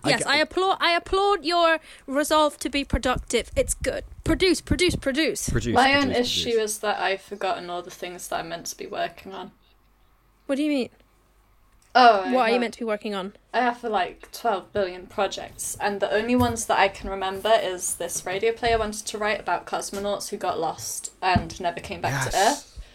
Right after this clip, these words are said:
Speaker 3: Um,
Speaker 1: That was a
Speaker 3: a
Speaker 1: cool idea.
Speaker 3: treatment for this silent film called Sleepless, another treatment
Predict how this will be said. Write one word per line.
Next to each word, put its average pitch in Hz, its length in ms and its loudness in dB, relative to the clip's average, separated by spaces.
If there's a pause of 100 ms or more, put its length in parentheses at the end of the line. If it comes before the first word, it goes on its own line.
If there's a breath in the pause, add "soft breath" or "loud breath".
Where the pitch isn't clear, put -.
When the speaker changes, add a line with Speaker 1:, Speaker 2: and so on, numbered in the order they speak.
(380 soft breath)
Speaker 3:
Um, 208 320 6
Speaker 1:
That 104 60 -2
was 101 100 -2
a - 20 -8
Speaker 3:
a - 40 -14
Speaker 1:
cool - 120 -2
idea. - 120 -2
Speaker 3:
treatment 240 840 0
for 214 220 -4
this 196 300 -2
silent 196 380 -2
film 170 200 -8
called - 160 -10
Sleepless, - 480 -2
another 220 420 0
treatment 185 540 -2